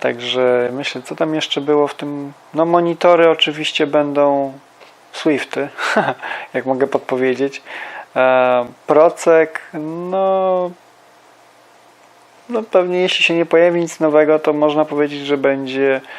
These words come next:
cztery siedem dziewięć zero K, Devil ten mocniejszy.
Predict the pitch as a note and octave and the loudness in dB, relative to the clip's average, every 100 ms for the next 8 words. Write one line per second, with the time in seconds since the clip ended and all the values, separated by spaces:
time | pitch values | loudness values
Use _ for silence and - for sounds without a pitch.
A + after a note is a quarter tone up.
0 | - - - - - C#3 C#3 C#3+ C3+ C3 | -20 -16 -8 -6 -2 0 0 0 -4 -4
1 | B2+ B2+ B2 B2+ B2 - A#2 A#2 - - | -4 -4 -6 -4 -4 -4 -2 -2 -6 -16
2 | - - - - C3 B2+ B2 A#2 A#2+ A#2+ | -20 -20 -20 -10 -2 0 0 -4 -8 -10
3 | A#2+ - B2+ A2 G#2+ - C#3 | -10 -10 -12 -10 -2 -2 -2